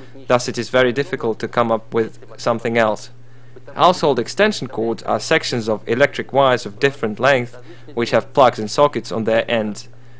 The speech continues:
Extension cords are designed solely for a convenient and efficient connection of electrical equipment in the required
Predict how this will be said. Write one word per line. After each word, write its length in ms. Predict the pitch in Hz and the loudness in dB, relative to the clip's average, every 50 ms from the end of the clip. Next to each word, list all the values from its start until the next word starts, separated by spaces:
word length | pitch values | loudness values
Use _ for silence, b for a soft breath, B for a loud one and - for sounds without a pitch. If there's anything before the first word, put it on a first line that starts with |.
| b b | b b
Extension 520 | - - - - - 185 180 175 - 135 123 | -8 -6 -4 2 2 4 4 2 0 -4 -4
cords 280 | - 160 165 160 131 | -2 0 0 0 0
are 60 | 120 110 | 0 0
designed 400 | 107 117 110 131 127 123 113 - | 0 0 2 2 2 2 2 0
solely 400 | - - - 151 160 156 139 117 | -4 0 2 2 4 4 2 0
for 220 | - - 117 113 | -2 -2 -2 -2
a 40 | 113 | -2
convenient 600 | - 120 110 104 123 143 147 135 123 120 120 - | -2 -2 -4 -2 0 0 0 2 0 -2 -2 -4
and 160 | - 113 113 | -6 -6 -4
efficient 440 | 117 - - 147 135 - 127 113 - | -4 0 0 0 0 0 -2 -4 -4
connection 420 | - 117 120 123 123 - - 120 113 | -4 -2 0 0 0 -2 -2 -4 -4
of 100 | 104 107 | -2 -2
electrical 480 | 113 117 117 110 - - - 117 113 | 0 0 -2 -2 -2 -8 -6 -4 -4
equipment 480 | 110 - - 160 165 160 139 123 123 - | -4 -2 0 -2 -2 0 -2 -4 -4 -4
in 160 | - - 120 | -6 -4 -2
the 120 | 107 113 110 | 0 0 0
required 400 | 107 - - 135 127 117 107 | 0 0 4 4 4 4 4